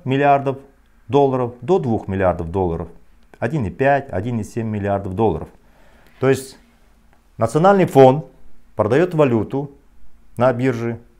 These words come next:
в ежедневном фактически режиме, и, ну, или в течение месяца. Эти деньги в виде тенге приходят к Национальному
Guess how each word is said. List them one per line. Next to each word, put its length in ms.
в 60
ежедневном 500
фактически 460
режиме, 500
и, 80
ну, 160
или 200
в 40
течение 380
месяца. 500
Эти 220
деньги 640
в 40
виде 200
тенге 560
приходят 520
к 20
Национальному 760